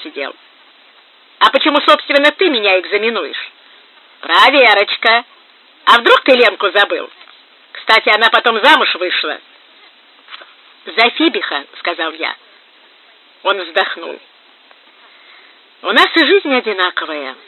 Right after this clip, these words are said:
И все-таки я убежден. Ты копия, призрак и наваждение. Окончательно обозлился я. Кто первым очнулся?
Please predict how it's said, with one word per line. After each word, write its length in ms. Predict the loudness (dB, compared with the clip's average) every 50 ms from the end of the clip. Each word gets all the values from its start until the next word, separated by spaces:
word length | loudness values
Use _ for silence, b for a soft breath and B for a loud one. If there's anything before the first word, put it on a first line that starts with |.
| _ _ _ _ -20 _ _ _ _ _ _ _ _ _ _ _ _ _ _ _
И 100 | -8 -8
все-таки 420 | -6 -2 -2 -2 0 -2 -4 -4 -4
я 200 | -2 0 2 2
убежден. 540 | 2 0 -2 -4 -8 -8 -8 -8 -8 -8 -10 -14 _ _ _ _ _ _ _ _ _ _ _ _ _ _ _ -8 -2
Ты 140 | 0 0 0
копия, 560 | 2 2 2 2 2 0 -6 -8 -8 -10 -12 _ _ _ -8
призрак 540 | -4 -2 0 0 2 2 0 0 0 -4 -8 -8
и 100 | -6 -4
наваждение. 720 | -2 0 0 0 -2 -4 -6 -6 -6 -6 -6 -8 -12 -14 -14 _ _ _ _ _ _ _ _ _ _ _ _ _
Окончательно 680 | -6 -6 -4 -6 -6 -4 -4 -4 -2 -2 -4 -4 -4 -4
обозлился 540 | -4 -4 -6 -8 -8 -10 -10 -10 -12 -16 -14
я. 220 | -12 -10 -10 -12 -12 _ _ _ _ _ _ _ _ _ _ _ _ _ _ _ _ _
Кто 220 | -8 -2 0 0 2
первым 380 | 2 2 2 2 2 0 -2
очнулся? 560 | -2 -4 -4 -6 -8 -8 -14 -16 -18 -18 -18